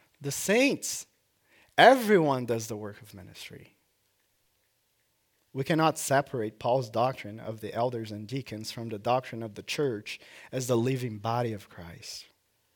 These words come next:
A Christian community is truly a community of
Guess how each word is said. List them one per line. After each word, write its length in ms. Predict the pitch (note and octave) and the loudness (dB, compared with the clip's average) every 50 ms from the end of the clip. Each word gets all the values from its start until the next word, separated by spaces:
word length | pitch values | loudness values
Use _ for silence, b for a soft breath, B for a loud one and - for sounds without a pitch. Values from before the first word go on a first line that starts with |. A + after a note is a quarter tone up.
| _ _ _ _ _ _ _ _ _ _ _ _ _ | _ _ _ _ _ _ _ _ _ _ _ _ _
A 40 | - | -20
Christian 380 | - - C#3+ C#3+ - - F#3+ F3 | -8 -6 -4 -4 -2 -2 -4 -4
community 600 | - F#3 F3 C#3 B2+ A#2 A2 A2 A2 A2 A2+ A2+ B B B B B B - | -2 -2 -2 -2 -2 -4 -6 -6 -6 -8 -12 -14 B B B B B B -6
is 240 | A#2 A#2 - - | -4 -4 -4 -6
truly 640 | - - - F3 F3+ G#3 A3 F3 C#3 B2+ B2 C3 C3+ - - | -6 -4 -2 0 2 4 4 4 2 0 -2 -4 -4 -4 -6
a 80 | C3 | -6
community 640 | C3 - C3+ B2 B2 B2+ C#3+ D3 C#3+ C3 B2+ B2 A#2+ - | -6 -4 -6 -4 -2 -2 0 0 0 0 0 -2 -2 -2
of 340 | A#2 B2 B2+ B2+ B2 A#2+ | -2 -2 -2 -2 -4 -6